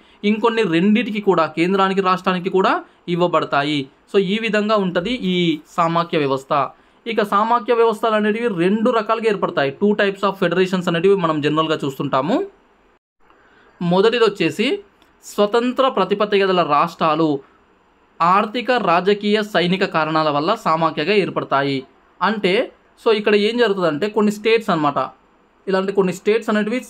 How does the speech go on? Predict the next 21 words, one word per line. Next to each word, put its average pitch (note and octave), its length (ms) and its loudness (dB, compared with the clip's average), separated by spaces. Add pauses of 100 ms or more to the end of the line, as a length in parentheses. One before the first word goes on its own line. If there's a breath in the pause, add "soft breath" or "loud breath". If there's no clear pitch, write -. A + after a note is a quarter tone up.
(140)
ఇండివిజువల్‌గా G#3 720 0
ఉంటాయి. D3 520 -2 (260)
ఇవి G#3 160 0
స్వయం G#3 520 -2
ప్రతిపత్తి F#3 720 -2 (360)
అంటే G3+ 380 0
ఈ G3+ 180 -2
స్వతంత్ర G#3+ 500 -2
ప్రతిపత్తి, E3+ 640 -4
ఇండిపెండెంట్‌గా G3+ 680 0
ఉన్నటువంటి E3+ 500 -2
కొన్ని D#3+ 520 -2 (220)
స్టేట్స్ G#3 440 0
అన్నమాట, D#3 300 0
కొన్ని E3 320 -2
రాజ్యాలు D#3+ 540 0
లేదా F#3 240 0
కొన్ని F3+ 220 -2
ప్రాంతాలు. D3+ 540 0 (2500)
వాటి F#3+ 360 0
యొక్క, G3+ 260 2